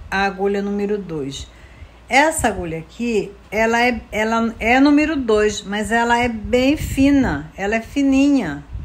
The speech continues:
Olha só, ela é mais fina ainda que a um e setenta e cinco. E eu amo trabalhar com essa agulha. Não encontro mais dela de jeito nenhum, já enjoei de procurar, tá?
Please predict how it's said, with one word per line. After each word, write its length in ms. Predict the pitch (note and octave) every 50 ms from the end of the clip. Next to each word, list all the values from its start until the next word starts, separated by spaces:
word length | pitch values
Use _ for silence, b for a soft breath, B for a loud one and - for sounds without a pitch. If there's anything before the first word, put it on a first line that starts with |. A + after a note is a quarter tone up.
| - - E3+
Olha 180 | F3+ G3 G#3+ G#3+
só, 260 | G#3 - F#3+ F3 -
ela 260 | - G3 G#3+ A3 A3+
é 80 | A#3+ A#3
mais 360 | A#3+ C4 C#4 D#4 E4 E4 -
fina 360 | - C#4+ C#4+ D4 D4 C#4+ C4+
ainda 320 | C4 B3+ C4 C4 C4 C#4
que 240 | C4+ C4+ - C#4 C4
a 80 | B3+ B3+
um 120 | B3+ B3+
e 80 | C4 C4+
setenta 400 | C4 C4+ C4 C4 C4 B3+ B3 C4+
e 60 | C4+
cinco. 560 | C4 - - A#3+ A3+ A3+ A3 - - A3 G#3+ B B B B B B B B
E 100 | - A3+
eu 160 | A3+ A#3 A#3+
amo 240 | B3 C4 D4 D#4 D#4
trabalhar 460 | - C4 B3 A3+ A3 G#3 G3 F#3+ F#3
com 80 | F#3 G3
essa 160 | F3+ - G3
agulha. 500 | F#3+ F3+ F3 E3 E3 D#3 D3+ C#3+ C#3 C3+ C#3+ - B B B B B B B - - -
Não 200 | F#3 G3 G#3+ A#3
encontro 480 | C4+ D4 C#4 C#4 B3+ C4 D4 C#4 C#4+ B3+
mais 200 | A3 F#3+ F3+ F3
dela 280 | F#3 E3+ D#3+ D#3+ E3
de 140 | E3 F3 F3+
jeito 320 | F3+ F#3+ G#3+ A3+ A#3 - C4
nenhum, 320 | C4 C#4 C4+ A#3+ G#3+ G#3
já 160 | G3 G#3 G#3+
enjoei 380 | G#3+ G#3+ A3+ A#3+ B3 A#3 A#3 A#3
de 60 | A#3
procurar, 640 | A#3 B3 B3 B3 B3 - C4 B3 A3+ F#3+ F#3+ F#3+ F#3 F#3+ - - -
tá? 360 | - G3 G#3 A3+ C4 C#4+ -